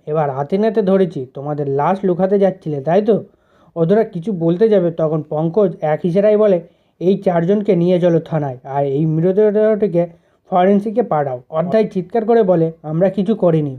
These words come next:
ও হঠাৎ করেই পড়ে গেছিল।" পঙ্কজ হেসে বলে, "সত্যি কিনা নাটক, সেটা এখন প্রমাণ হবে কোর্টে।" সিনা বাড়ির লোকেরা জানলা দিয়ে তাকিয়ে সব কিছু দেখে। অধরাটা একেবারে শুকিয়ে গেছে। ঠিক তখনই পঙ্কজ ফোন তুলে একটা নাম্বার ডায়াল করে।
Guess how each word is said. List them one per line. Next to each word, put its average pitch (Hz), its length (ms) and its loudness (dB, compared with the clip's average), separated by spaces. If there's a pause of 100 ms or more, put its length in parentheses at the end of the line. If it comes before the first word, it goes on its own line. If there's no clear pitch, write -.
ও 190 300 2
হঠাৎ 196 340 0
করেই 220 380 2
পড়ে 165 240 2
গেছিল।" 151 380 -2 (420)
পঙ্কজ 160 360 0
হেসে 170 240 2
বলে, 208 240 2 (340)
"সত্যি 185 400 -4
কিনা 220 240 -2
নাটক, 185 360 0 (280)
সেটা 175 220 0
এখন 170 280 0
প্রমাণ 185 340 0
হবে 190 200 4
কোর্টে।" 139 320 -6 (500)
সিনা 190 240 0
বাড়ির 196 220 4
লোকেরা 165 440 2 (140)
জানলা 156 300 -2
দিয়ে 165 280 0
তাকিয়ে 143 340 -6
সব 147 160 -6 (100)
কিছু 156 160 -8
দেখে। 139 320 -8 (380)
অধরাটা 214 440 2
একেবারে 180 380 0
শুকিয়ে 170 340 -2
গেছে। 139 320 -6 (380)
ঠিক 202 220 -2
তখনই 185 360 2
পঙ্কজ 160 360 0 (140)
ফোন 165 200 -2
তুলে 214 140 2
একটা 160 280 -2
নাম্বার 165 320 0
ডায়াল 139 240 0
করে। 131 240 -8